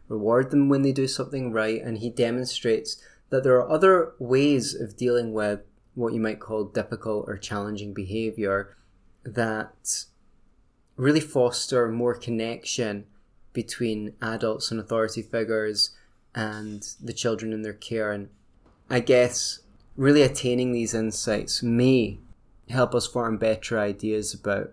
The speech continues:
how we as a society should organise things like,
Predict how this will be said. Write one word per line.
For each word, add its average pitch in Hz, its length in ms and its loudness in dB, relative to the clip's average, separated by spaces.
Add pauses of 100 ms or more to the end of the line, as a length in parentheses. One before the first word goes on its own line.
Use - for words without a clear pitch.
how 104 300 -2 (280)
we 113 480 0
as 123 220 4
a 120 60 -4
society 117 1120 -2 (460)
should 113 200 -2
organise 104 840 -2 (460)
things 107 340 -4
like, 101 280 -2